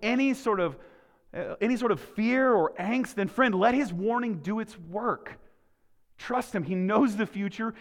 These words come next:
He holds it. And when he returns, everyone will understand.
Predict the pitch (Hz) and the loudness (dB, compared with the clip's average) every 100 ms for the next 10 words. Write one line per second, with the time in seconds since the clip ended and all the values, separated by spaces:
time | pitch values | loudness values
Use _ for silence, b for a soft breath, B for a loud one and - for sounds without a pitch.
0 | B - 185 160 233 208 147 175 185 B | B -6 -4 2 2 2 2 0 0 B
1 | B B B B B _ _ _ _ _ | B B B B B _ _ _ _ _
2 | - - _ _ 113 143 202 202 202 190 | -20 -20 _ _ -6 -4 -2 -4 -6 -4
3 | 175 151 120 107 101 - - 175 185 185 | -2 -2 -2 -6 -10 -16 -12 -8 -6 -6
4 | 175 160 151 143 - 135 113 92 | -4 -4 -4 -8 -12 -12 -12 -14